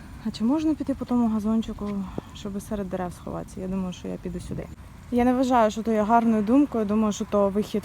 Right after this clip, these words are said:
просто з нейборхуду. А там з того боку живуть люди за деревами. Але там маю, наче, стежинку бачу. Так, там є ще лавка. То сходжу посиджу. Ох,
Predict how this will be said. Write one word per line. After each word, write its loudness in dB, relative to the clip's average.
просто 0
з -2
нейборхуду. 0
А 0
там 6
з -2
того 2
боку 2
живуть 2
люди 2
за 0
деревами. 4
Але 6
там 6
маю, 2
наче, 2
стежинку 0
бачу. -2
Так, 0
там 2
є 0
ще -4
лавка. -2
То -2
сходжу -6
посиджу. -6
Ох, -8